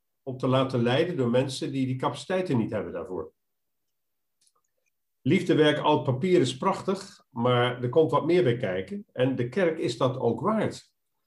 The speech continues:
Dat er competente bestuurders zijn. Die gecontroleerd worden natuurlijk door de ledenvergadering, hè, de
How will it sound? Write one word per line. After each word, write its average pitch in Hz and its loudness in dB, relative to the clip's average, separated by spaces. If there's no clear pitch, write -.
Dat 127 2
er 110 0
competente 196 0
bestuurders 190 0
zijn. 87 -4
Die 113 -2
gecontroleerd 131 2
worden 123 4
natuurlijk 92 -4
door 127 4
de 107 -4
ledenvergadering, 135 2
hè, 160 -6
de 95 -4